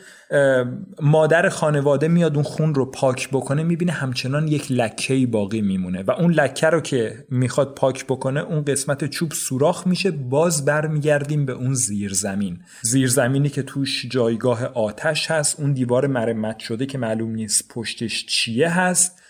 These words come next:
و اینجا دیگه نحوست کال کامل خودش رو فریاد می‌زنه. مادر میره زیر زمین، می‌بینه که این چکه های، این قطره های خون لامپ رو گرفتن، محل روشنایی رو گرفتن و لامپ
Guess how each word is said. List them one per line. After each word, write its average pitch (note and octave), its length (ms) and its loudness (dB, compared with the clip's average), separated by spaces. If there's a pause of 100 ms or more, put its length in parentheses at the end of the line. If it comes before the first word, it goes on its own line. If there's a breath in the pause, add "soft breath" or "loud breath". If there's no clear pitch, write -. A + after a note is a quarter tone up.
و E3 180 2
اینجا E3 300 4
دیگه G3 240 2
نحوست D3+ 640 2
کال F3 280 0
کامل D#3 720 0
خودش E3 360 -2
رو F3+ 140 -2
فریاد C3+ 600 2
می‌زنه. G#2 320 -2
مادر B2+ 440 4
میره E3 260 2
زیر A#2+ 320 0
زمین، B2 420 0
می‌بینه F3+ 340 0
که F#3 120 -4
این F#3 100 2
چکه C#3+ 400 -2
های، A#2+ 560 0 (260)
این C3 180 -2
قطره B2+ 360 -2
های C3 280 0
خون F#3 540 2 (160 loud breath)
لامپ D3+ 760 4
رو F3 300 2
گرفتن، A#2 880 -2
محل B2+ 380 -2
روشنایی B2 680 -2
رو D#3+ 120 -2
گرفتن C3+ 460 -4
و D3+ 100 -2
لامپ C#3 400 -2